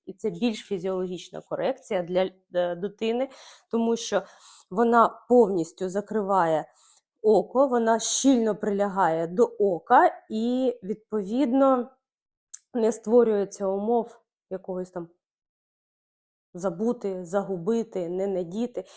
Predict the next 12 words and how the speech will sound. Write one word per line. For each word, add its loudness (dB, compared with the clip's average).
І 0
ефективність 0
м'якої 0
контактної -6
лінзи — -6
це 2
вже 0
шістдесят -4
відсотків -6
в -10
зупинці -6
короткозорості. -14